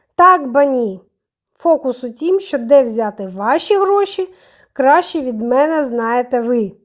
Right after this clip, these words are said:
І як примножити ваші гроші, теж відомо саме вам, точніше, вашій підсвідомості. Ви можете подумати: «Якби я знав чи знала, мене б тут не було». Так, ба ні.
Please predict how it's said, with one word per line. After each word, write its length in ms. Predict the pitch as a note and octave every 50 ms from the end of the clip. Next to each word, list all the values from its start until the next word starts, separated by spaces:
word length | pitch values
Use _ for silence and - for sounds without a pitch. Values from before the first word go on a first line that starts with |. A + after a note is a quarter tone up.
| _ _ _ _ _ _ _ _ _ _ _
І 160 | - C#4+ C#4+ C#4
як 280 | C#4 C4 B3 A#3+ B3
примножити 680 | - A#3 A3+ A3 A3+ A3 A3+ B3 C4+ D4+ F4+ F4 - G4
ваші 400 | F#4+ F#4+ F#4+ F#4+ F#4+ - - F#4+
гроші, 600 | F4+ F#4+ F#4 F#4 F#4 F4+ F4+ - F4+ E4+ E4 _ _ _ _ _ _ _ _ _ _
теж 380 | - G3+ G#3+ B3+ F#4 F4+ - B3+
відомо 500 | B3+ C4 A3+ A#3 C4 C#4 D4+ D4 C#4 C4
саме 360 | C4+ - B3+ B3+ C4 B3+ A#3
вам, 420 | A3 A3+ A#3+ A#3 A3+ G3+ F#3 F#3 _ _ _ _ _ _ -
точніше, 580 | C4 B3+ - - - E4+ F#4 F4+ F4+ - D4
вашій 380 | B3+ B3+ B3+ C#4+ D4+ - - C4
підсвідомості. 960 | - - B3+ - - C4 B3+ A3+ B3 A#3 A3 G#3 G3 G3 G3 - - - - _ _ _ _ _ _ _ _ _ _ _ _ _ _
Ви 160 | A3+ D4 F4+
можете 400 | F4 E4+ E4 D#4+ C#4+ C#4 - D4+
подумати: 600 | - D4 C#4+ C4 B3 B3 A3+ G3+ G3+ G3 - G3+ _ _ _ _ _ _
«Якби 400 | - C4+ D4+ C#4+ C4 C4 E4+ E4+
я 140 | D#4 D4 C#4
знав 320 | C4 C4+ D4+ D4+ D4 C#4+
чи 160 | C#4+ - C4+ C4
знала, 400 | A#3+ C#4 D#4 F4 G4+ G#4 F#4+ D4+
мене 240 | C#4 C4+ C#4 D4+
б 100 | D#4 D4+
тут 180 | - D#4 C#4 -
не 100 | D4 C#4+
було». 440 | B3+ B3+ C4+ C4 A#3 G#3 G3+ G3 - _ _ _ _ _ _ _ _ _ _ _ _ _ _ _ -
Так, 360 | G#4 G4+ G#4 G#4 F#4+ D#4+ C#4
ба 120 | C#4+ D4
ні. 320 | C#4+ C#4 B3+ A#3 G#3 G#3